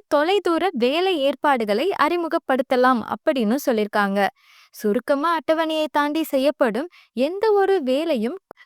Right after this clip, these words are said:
கூடுதல் நேரமாக கருதப்படும் மற்றும் இழப்பீடு வழங்கப்பட வேண்டும் அப்படின்னு சொல்லிருக்காங்க. ஐக்கிய அரபு அமீரகத்துல உள்ள ஊழியர்கள் வழக்கமா ஒரு நாளைக்கு எட்டுல இருந்து ஒன்பது மணி நேரம் வேலை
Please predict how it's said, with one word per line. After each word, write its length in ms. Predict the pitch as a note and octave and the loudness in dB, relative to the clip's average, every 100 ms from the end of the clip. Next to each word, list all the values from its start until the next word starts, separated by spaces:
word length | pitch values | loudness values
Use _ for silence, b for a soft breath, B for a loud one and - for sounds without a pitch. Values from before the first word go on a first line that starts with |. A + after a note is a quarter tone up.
| - | -4
கூடுதல் 500 | F4+ G#4 G#4 G4+ G4 | 2 2 4 4 2
நேரமாக 600 | D#4 C#4+ D#4 D4 A3+ A#3+ - | 0 0 0 0 0 0 0
கருதப்படும் 680 | C#4+ C4 B3+ B3 A3 G#3 F#3+ b | 0 0 -2 0 0 0 -2 b
மற்றும் 440 | G3+ G#3 - C#4 E4+ | -8 -6 -4 -4 -2
இழப்பீடு 560 | F#3 G3+ C#4 D4 B3+ D#4 | -2 -2 -2 -2 0 0
வழங்கப்பட 560 | C4 B3+ C4+ C#4+ B3+ C#4+ | 0 0 0 0 0 -2
வேண்டும் 520 | G#3 A3+ B3 A#3 G#3+ - | 0 2 2 2 0 -4
அப்படின்னு 500 | G#3 - A3+ G3+ C#4+ | -6 -2 0 0 -2
சொல்லிருக்காங்க. 600 | C4+ G#3 G3+ G#3+ G3 G3 F#3 B B | 0 -2 0 -2 0 0 -2 B B
ஐக்கிய 400 | - C#4+ F#4+ G4+ | -2 -2 2 2
அரபு 220 | F#4+ D#4+ F4+ | 2 2 2
அமீரகத்துல 500 | B3+ C4+ D4 C#4 C#4 | 4 2 0 0 2
உள்ள 320 | A3 G#3 D#4+ | 2 2 0
ஊழியர்கள் 600 | B3+ C4+ C#4 G3+ B3 D#4 | 2 2 2 2 0 0
வழக்கமா 480 | G#3 B3 C#4 A3 C#4 | 0 0 0 0 2
ஒரு 160 | B3 G3+ | 2 0
நாளைக்கு 400 | G3 G#3 A3+ C4 | 0 -2 -2 -2
எட்டுல 320 | F#3+ - D#4 | -4 -4 -2
இருந்து 360 | D4+ G#3+ G3 D4+ | 0 0 0 -2
ஒன்பது 400 | - G#3+ C4+ D4+ | 0 2 2 2
மணி 200 | B3 G3 | 0 0
நேரம் 320 | F#3 F3+ C#4 | -2 -2 -2
வேலை 300 | G3+ F#3+ G#3+ | -2 0 0